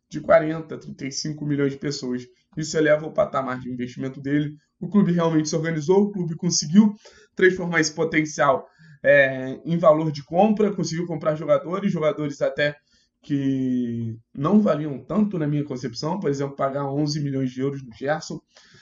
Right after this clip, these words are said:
mas realmente o Flamengo é o time mais rico. Mas essa queda do Atlético só mostra como a, como o Atlético conseguiu superar, porque esse desempenho não vem só por usar camisa, esse desempenho não vem só por ser relacionado, esse desempenho vem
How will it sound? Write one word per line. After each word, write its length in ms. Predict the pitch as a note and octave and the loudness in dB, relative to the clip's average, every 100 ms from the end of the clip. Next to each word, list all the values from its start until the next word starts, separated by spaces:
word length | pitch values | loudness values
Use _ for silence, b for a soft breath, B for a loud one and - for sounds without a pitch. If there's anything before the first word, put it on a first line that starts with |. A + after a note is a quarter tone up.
| b _ | b _
mas 360 | D3+ F3 F3 F3+ | -4 0 2 2
realmente 500 | G3 F#3+ F3 F3+ - _ _ | 2 2 0 -2 -6 _ _
o 80 | D#3+ | -10
Flamengo 360 | D3+ F3 D#3+ E3 | -2 0 0 -2
é 40 | |
o 40 | D#3 | -2
time 180 | E3 | -2
mais 240 | D#3 F3 D3+ | 0 0 2
rico. 240 | C#3+ B2+ | 0 0
Mas 180 | C3 D#3+ | -2 0
essa 240 | G3+ G3+ | -2 -4
queda 280 | - G#3+ A3 | -4 2 4
do 80 | G#3 | 6
Atlético 480 | G3 F3+ E3 E3 - _ _ - | 4 2 0 -2 -10 _ _ -10
só 240 | - G3+ | 0 0
mostra 300 | F#3+ A3 A#3 | 2 2 2
como 220 | G#3+ A3 | 4 6
a, 140 | G#3 - _ _ - | 6 0 _ _ -4
como 200 | - G3+ | 2 4
o 20 | |
Atlético 420 | G3+ F3+ D#3+ D#3+ G3 | 4 4 2 2 -2
conseguiu 480 | - D#3+ B3 C4 - | 2 8 8 8 0
superar, 840 | - - C4 A#3+ G#3+ D#3+ F#3+ - _ _ - _ _ _ _ _ _ - | -2 2 2 2 6 6 6 2 _ _ -20 _ _ _ _ _ _ -10
porque 440 | C3 - D3+ B B B - | -6 2 4 B B B -8
esse 220 | C#3+ D#3+ | -6 -4
desempenho 560 | D3 D#3+ D3+ D3+ F3+ G#3 | -4 0 0 2 6 8
não 160 | G3 | 8
vem 180 | F3 D#3+ | 6 2
só 220 | D#3 F3 | 0 0
por 180 | - D3 | 0 -2
usar 180 | C#3 C3+ | -2 -2
camisa, 400 | B2+ B2 E3 G3+ | -2 -4 -4 -4
esse 180 | F3+ D3 | -4 -6
desempenho 480 | D3 D3 C#3+ D3+ D3+ | -4 -4 -2 -4 -2
não 120 | C#3 | 0
vem 220 | D3 C#3 b b _ | -2 -2 b b _
só 180 | - D3 | 0 0
por 140 | - | 0
ser 140 | D3 C3 | -6 -2
relacionado, 520 | B2+ B2+ A#2+ C#3 F3 | -2 -2 -4 -2 0
esse 200 | F3 C#3+ | 0 -2
desempenho 540 | C#3+ D3 C#3+ D#3 E3+ | -4 -4 -2 -2 -2
vem 240 | D3+ D3 | 0 0